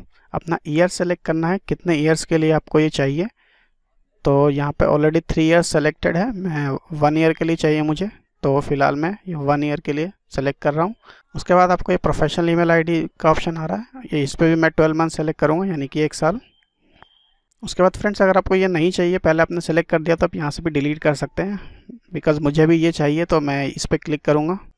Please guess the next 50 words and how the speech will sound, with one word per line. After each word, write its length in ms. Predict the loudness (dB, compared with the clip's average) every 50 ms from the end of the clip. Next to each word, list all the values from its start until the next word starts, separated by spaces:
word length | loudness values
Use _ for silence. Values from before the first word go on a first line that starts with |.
| -18 -6
Then 200 | -2 0 2 4
आपको 240 | 4 2 2 2 2
यहाँ 120 | 2 2
पे 100 | 2 0
"I 160 | -2 -2 -2
am 100 | 0 2
ready 280 | 4 4 6 6 4 4
to 80 | 2 2
pay" 160 | 0 0 0
पे 100 | -2 -4
क्लिक 260 | -2 -4 -6 -4 -2
करना 220 | -2 -2 -2 -2
है। 340 | -2 -2 -4 -6 -8 -14 -20 -20 _ -20 -20 -20 -20 -20 -20 -20 -20 -20 -20 -20 -20 _ _ _ _ _ _ _ _ _ _ _ _ _ _ _ _ _ _ _ _ _ _ _ _ _ _ -16
So 80 | -16 -12
फ्रेंड्स 220 | -12 -12 -10 -8
जैसा 200 | -8 -8 -8 -8
कि 100 | -6 -6
आप 80 | -8 -6
देख 240 | -6 -10 -10 -10 -12
रहे 80 | -12
हैं 40 | -10
यहाँ 120 | -8 -6 -6
पे 80 | -6
तीन 240 | -6 -8 -10 -8 -4
ऑप्शन 300 | 0 0 0 0 -2 -8
आ 40 | -16
रहे 120 | -16 -14
हैं 60 | -12
साइन 220 | -10 -8 -8 -10 -10
अप 120 | -16 -14
करने 260 | -14 -14 -14 -14 -18
के। 100 | -14 -8
आप 180 | -4 -4 -4 -4
Facebook 440 | -6 -8 -6 -4 -4 -4 -4 -8 -10 -10 -12
के 60 | -14
through 240 | -12 -10 -10 -8 -8
भी 100 | -8 -10
कर 120 | -10 -12
सकते 300 | -12 -14 -18 -18 _ -16
हैं, 160 | -16 -16 -16
Google 400 | -8 -6 -4 -4 -4 -6 -10 -12
के 60 | -12 -10
through 220 | -8 -8 -8 -8
भी 80 | -10 -12
कर 140 | -12 -14
सकते 300 | -14 -14 -18 -18 _ -20
हैं, 200 | -18 -18 -18 -18
या 180 | -14 -12 -12 -12
फिर 160 | -10 -12 -12
अपनी 320 | -12 -12 -16 -20 -20 -20